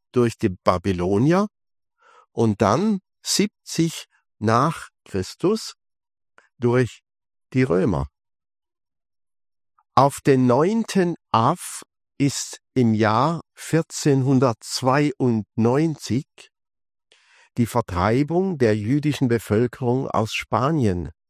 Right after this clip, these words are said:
gefallen. Und auf den neunten Av neunzehnhundertvierzehn ist der Beginn des Ersten Weltkriegs gefallen. Das Gleiche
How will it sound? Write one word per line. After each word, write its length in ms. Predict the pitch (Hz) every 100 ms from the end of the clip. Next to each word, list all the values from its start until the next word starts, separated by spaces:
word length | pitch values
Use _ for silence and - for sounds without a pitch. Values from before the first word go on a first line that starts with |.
| _
gefallen. 480 | 98 - 80 65 85 _ _ _ _ _ _ _ _ _ _ _ _ _ _ _ _ _ _ _
Und 180 | - 123
auf 220 | - 143
den 220 | - 135
neunten 600 | 127 139 208 233 - 147 131 _
Av 580 | 110 127 196 - - - _ _ _ _ _ _
neunzehnhundertvierzehn 1600 | 135 143 160 - 156 139 135 131 - 180 190 - - 95 107 156 _ _ _ _ _ _
ist 280 | - 120 -
der 100 | 110
Beginn 600 | - 104 - 110 131 156
des 340 | 143 104 95 - _
Ersten 680 | 123 131 120 - - 101 95
Weltkriegs 840 | 123 180 - - 90 80 - - _ _ _
gefallen. 500 | 87 - 78 76 98 _ _ _ _ _ _ _ _ _ _ _ _ _
Das 220 | - 120 -
Gleiche 580 | 151 202 170 117 143